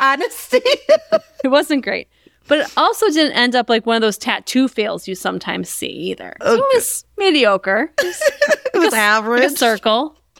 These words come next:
Speaker 1: Like
Speaker 2: Like,
Speaker 1: a s-,
Speaker 2: what?
Speaker 1: like a
Speaker 2: What would be the
Speaker 1: misshapen
Speaker 2: easiest
Speaker 1: circle. <laughs>
Speaker 2: gun hold, held to your head. You
Speaker 1: Yeah.
Speaker 2: have to tattoo someone permanently. What are you drawing?
Speaker 1: A line. Just
Speaker 2: Just
Speaker 1: something.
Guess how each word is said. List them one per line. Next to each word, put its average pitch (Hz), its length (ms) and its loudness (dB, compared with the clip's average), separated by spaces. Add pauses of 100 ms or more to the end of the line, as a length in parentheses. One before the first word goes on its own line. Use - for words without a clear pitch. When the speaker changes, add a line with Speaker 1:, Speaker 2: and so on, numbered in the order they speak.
(420)
Speaker 1:
Like 330 120 2
Speaker 2:
Like, 403 100 2
Speaker 1:
a 440 40 0
s-, - 360 -10
Speaker 2:
what? 370 300 -8
Speaker 1:
like 349 280 -4
a 226 40 2
Speaker 2:
What 185 60 4
would 294 100 6
be - 0 -
the 330 600 2
Speaker 1:
misshapen 302 60 2
Speaker 2:
easiest 311 540 0
Speaker 1:
circle. 294 240 -6 (320)
<laughs> - 460 -10
Speaker 2:
gun 269 260 2
hold, 339 260 -2
held 247 380 0
to 320 100 0
your 320 180 4
head. 202 300 -2 (460)
You 262 120 0
Speaker 1:
Yeah. 285 80 2
Speaker 2:
have 254 180 -2
to - 60 -20
tattoo 285 420 0
someone 190 520 -2 (140)
permanently. 190 760 -2 (380)
What 220 220 0
are 220 40 2
you 214 120 2
drawing? 220 500 -2 (1160)
Speaker 1:
A 151 60 0
line. 151 560 2 (1000)
Just 247 100 0
Speaker 2:
Just - 140 -2
Speaker 1:
something. - 580 0